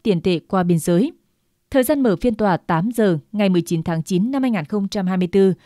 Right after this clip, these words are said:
Địa điểm mở phiên tòa là trụ sở Tòa án Nhân dân Thành phố Hồ Chí Minh, một trăm ba mươi mốt Nam Kỳ Khởi Nghĩa,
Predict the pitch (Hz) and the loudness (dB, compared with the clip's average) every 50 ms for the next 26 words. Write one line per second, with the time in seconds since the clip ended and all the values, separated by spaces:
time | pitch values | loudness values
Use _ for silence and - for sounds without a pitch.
0 | _ _ _ _ _ - 220 240 214 226 214 190 190 190 170 170 277 285 247 - | _ _ _ _ _ -2 0 2 4 4 2 4 4 2 2 0 -2 -4 -2 0
1 | 220 190 170 165 175 170 156 - - 185 170 - - 202 185 160 143 - 180 175 | 0 0 0 0 0 0 -2 -2 -2 -4 -4 -2 0 0 0 0 0 -2 -4 -4
2 | 156 165 190 226 233 220 - 220 208 208 220 196 156 139 - - 156 156 226 202 | -4 -4 -4 -4 -4 -4 -4 -4 -4 -2 -2 -4 -4 -4 -6 -8 -6 -4 -4 -4
3 | - - 165 165 196 208 208 196 175 - _ _ _ _ _ _ - 226 233 220 | -4 -2 -2 0 2 2 2 2 0 -4 _ _ _ _ _ _ -2 0 0 0
4 | - 269 247 247 240 233 262 330 339 - 233 226 226 214 208 - 202 170 - - | 0 -2 -2 0 0 0 0 -2 -2 -2 0 0 0 0 0 0 0 0 0 0
5 | - 170 156 160 175 180 262 | -2 -2 0 0 0 0 -2